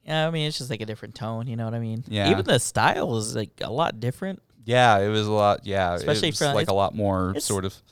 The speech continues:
Speaker 2: like,
Speaker 1: yeah.
Speaker 2: like, it, it, it's, like, it's a lot more rough. It's kinda like we were saying before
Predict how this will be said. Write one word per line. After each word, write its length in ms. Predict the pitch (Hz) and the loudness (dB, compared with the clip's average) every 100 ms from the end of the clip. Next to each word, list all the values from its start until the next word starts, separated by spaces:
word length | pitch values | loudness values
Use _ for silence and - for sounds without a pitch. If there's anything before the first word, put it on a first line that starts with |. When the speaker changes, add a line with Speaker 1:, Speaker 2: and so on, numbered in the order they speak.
| _ _ | _ _
Speaker 2:
like, 120 | - - | 0 2
Speaker 1:
yeah. 140 | 95 | 4
Speaker 2:
like, 200 | 190 190 | 4 4
it, 140 | 208 - | 2 2
it, 160 | 196 - | 2 2
it's, 240 | 180 - - - | -4 -6 -10 -6
like, 260 | 110 165 - | 0 0 0
it's 120 | 175 | 0
a 40 | |
lot 120 | 185 - | 0 0
more 140 | 196 | 0
rough. 240 | 185 214 131 | 2 2 2
It's 120 | - | 0
kinda 140 | 175 | 2
like 140 | 170 131 | 4 4
we 120 | 147 | 2
were 120 | 147 | 2
saying 280 | - 147 139 | 4 6 6
before 440 | 117 131 127 127 | 6 6 6 6